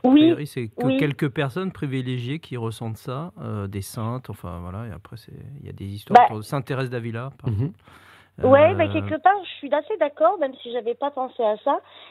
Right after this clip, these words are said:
Speaker 1: J'ai eu une autre petite chose, en fait, qui m'était arrivée peut-être peu de temps avant. Je regardais, euh, parce que bon, j'aime Jésus aussi, bien sûr, hein. Euh, il fait déjà partie, euh, de, de ma vie, on va dire.
Speaker 3: Mhm.
Speaker 1: Et, et j'ai, je regardais une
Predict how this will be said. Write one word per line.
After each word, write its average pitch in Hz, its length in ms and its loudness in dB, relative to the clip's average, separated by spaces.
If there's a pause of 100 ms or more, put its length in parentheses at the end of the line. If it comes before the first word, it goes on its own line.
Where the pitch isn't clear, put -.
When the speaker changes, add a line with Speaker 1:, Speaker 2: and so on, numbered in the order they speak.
(140)
Speaker 1:
J'ai 226 160 -2
eu 254 120 0
une 262 300 2
autre 330 280 4
petite 262 360 -4
chose, 311 200 2
en 247 100 8
fait, 285 220 4
qui 247 120 -8
m'était 233 240 2
arrivée 240 440 2
peut-être 240 340 2
peu 302 140 2
de - 80 -8
temps 330 200 8
avant. 262 360 6
Je 262 80 -10
regardais, 254 720 2
euh, - 0 - (260)
parce - 140 -4
que 208 80 -12
bon, 202 140 -6
j'aime 226 260 -2
Jésus 208 380 2
aussi, 302 320 2
bien 226 160 6
sûr, 320 320 2
hein. 277 100 6 (640)
Euh, 202 320 8
il 202 100 0
fait 214 140 2
déjà 220 300 4
partie, 240 560 2
euh, 180 340 4 (680)
de, 185 440 2
de 165 160 -2
ma 175 140 4
vie, 262 200 2
on 240 60 2
va 196 140 8
dire. 285 400 4
Speaker 3:
Mhm. 131 100 -6
Speaker 1:
Et, 233 540 8 (460)
et 247 120 0
j'ai, 240 240 4
je 247 100 0 (120)
regardais 285 420 -2
une 302 120 -2